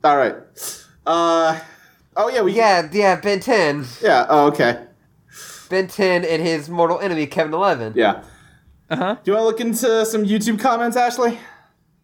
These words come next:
Speaker 2: Yeah, sure. We, we, we read YouTube comments on this
Speaker 1: Yeah,
Speaker 2: show.
Speaker 1: 'cause it turns out the YouTube
Speaker 3: I
Speaker 1: comments on the Totally Spies episodes on YouTube are actually good.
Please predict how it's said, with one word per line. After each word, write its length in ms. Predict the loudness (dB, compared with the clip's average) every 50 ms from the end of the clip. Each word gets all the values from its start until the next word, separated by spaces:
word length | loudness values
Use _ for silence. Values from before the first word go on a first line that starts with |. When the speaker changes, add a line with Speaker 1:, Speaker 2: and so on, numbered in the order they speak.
| _ _ _ _ _ _ _ -6
Speaker 2:
Yeah, 160 | -6 -6 -6
sure. 260 | -6 -6 -8 -6 -6
We, 140 | -6 -6 -6
we, 340 | -6 -6 -4 -4 -4 -4 -6
we 220 | -8 -8 -8 -8 -8
read 280 | -8 -6 -6 -6 -6
YouTube 400 | -4 -4 -6 -6 -6 -8 -8 -4
comments 280 | -2 -2 -2 -2 -2 -4
on 120 | -4 -4
this 160 | -4 -4 -2 -2
Speaker 1:
Yeah, 140 | 0 2 2
Speaker 2:
show. 60 | 2 2
Speaker 1:
'cause 120 | 2 0 -2
it 20 |
turns 220 | -2 -2 0 0
out 100 | -2 -2
the 60 | -2 -4
YouTube 300 | -4 -4 -2 -2 -4 -4 -2
Speaker 3:
I 40 | 0
Speaker 1:
comments 320 | 0 0 0 0 0 0
on 100 | 0 0
the 80 | 0 0
Totally 280 | 0 0 0 0 0
Spies 340 | 0 0 0 0 2 2 0
episodes 400 | -2 -4 -4 -2 0 0 0 2
on 100 | 0 0
YouTube 280 | 0 0 0 -2 0 0
are 100 | 2 2
actually 360 | 0 0 -4 -6 -6 -6 -4
good. 440 | -2 0 0 0 0 -2 -6 -10